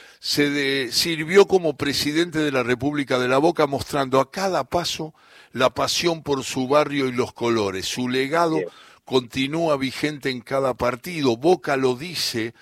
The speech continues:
Speaker 1: desde la historia, desde el conocimiento que tiene Sergio, que acompaña la documentación y todos los datos de Boca con sus libros,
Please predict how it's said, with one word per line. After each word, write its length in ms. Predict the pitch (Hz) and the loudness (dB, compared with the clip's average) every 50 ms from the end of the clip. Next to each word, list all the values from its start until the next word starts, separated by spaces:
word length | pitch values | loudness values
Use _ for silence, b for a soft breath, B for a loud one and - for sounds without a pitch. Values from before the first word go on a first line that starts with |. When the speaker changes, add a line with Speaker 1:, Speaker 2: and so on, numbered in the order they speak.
| b b b b b b b | b b b b b b b
Speaker 1:
desde 320 | 123 120 113 104 120 127 | -8 -8 -6 -6 -6 -6
la 120 | 120 117 117 | -4 -4 -4
historia, 680 | 117 - - - - 196 180 160 143 127 123 120 110 | -4 -6 -4 0 4 6 6 6 4 4 2 -4 -6
desde 240 | 107 98 101 107 113 | -6 -8 -8 -8 -10
el 100 | 117 110 | -10 -6
conocimiento 840 | - 120 113 110 107 104 - - 117 120 143 170 190 180 143 151 127 | -4 -4 -4 -4 -4 -6 -6 -8 -8 -6 -6 -6 -6 -4 -6 -6 -4
que 120 | 127 123 | -4 -6
tiene 580 | 104 - 139 143 139 135 131 123 120 113 107 95 B B B B B | -6 -6 -6 -6 -4 -4 -4 -4 -4 -6 -8 -10 B B B B B
Sergio, 680 | - - - 156 151 147 135 123 - - 127 117 101 | -2 4 6 8 8 8 6 2 -4 -2 -2 -2 -2
que 100 | - 110 | -2 -6
acompaña 760 | 107 98 107 110 110 107 - - 156 151 147 135 123 117 101 | -6 -4 -6 -6 -6 -2 2 4 4 4 2 0 -4 -4 -4
la 100 | 98 98 | -2 -2
documentación 1000 | 101 104 101 - 110 104 107 107 104 98 - 101 - - - 156 147 143 135 123 | -2 -2 -4 -6 -6 -8 -8 -8 -8 -6 -6 -6 -6 -4 -4 -4 -4 -4 -4 -8
y 80 | 110 | -8
todos 260 | - - 147 143 135 | -4 -2 0 0 0
los 180 | 123 113 95 92 | 0 -4 -6 -4
datos 420 | 123 139 143 135 - 123 104 87 | -2 -2 -2 -2 -4 -8 -8 -6
de 80 | 101 107 | -6 -2
Boca 400 | 107 127 143 151 127 - 117 107 | 2 4 4 4 2 -2 -6 -6
con 200 | - 101 98 92 | -6 -8 -10 -10
sus 240 | - - 101 95 113 | -10 -8 -8 -8 -6
libros, 580 | 131 175 165 139 117 107 110 113 117 113 - | -6 -4 -4 -4 -4 -4 -4 -4 -4 -6 -8